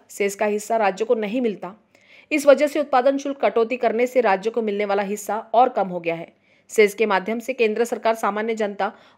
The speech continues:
और राज्य सरकार का आर्थिक शोषण कर रही है। अंतर्राष्ट्रीय बाजार में कच्चे तेल की दर कम होने के बाद भी देश में पेट्रोल एक सौ दस रुपए और डीजल सौ रुपए प्रति लीटर दर से मिल रहा है।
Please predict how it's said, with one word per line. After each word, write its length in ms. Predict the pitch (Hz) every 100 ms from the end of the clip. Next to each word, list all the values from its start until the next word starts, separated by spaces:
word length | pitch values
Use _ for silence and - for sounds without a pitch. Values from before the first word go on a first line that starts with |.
| 262
और 80 |
राज्य 240 | 277 262 277
सरकार 340 | 285 269 269
का 100 | 277
आर्थिक 280 | 226 220 269
शोषण 320 | - 202 247
कर 180 | 254 196
रही 200 | 180 180
है। 160 | 170 - _ _ _ _ _
अंतर्राष्ट्रीय 520 | 277 302 302 294 330
बाजार 320 | 294 233 254
में 100 | 262
कच्चे 280 | 277 262 294
तेल 220 | 285 262
की 120 | 254 240
दर 180 | 240
कम 220 | 247 233 233
होने 240 | 240 233
के 120 | 233
बाद 220 | 214 208
भी 140 | 220 262
देश 240 | 214 226 226
में 80 | 247
पेट्रोल 320 | 214 208 214 - - -
एक 120 | 233
सौ 120 | 285
दस 220 | 240 277 277
रुपए 260 | 269 247 254
और 180 | 220
डीजल 320 | 214 233 233 247
सौ 200 | - 226
रुपए 220 | 220 233
प्रति 280 | 240 202 214
लीटर 220 | 202 208
दर 180 | 190 185
से 160 | -
मिल 140 | 240 214
रहा 180 | 175 160
है। 180 | 165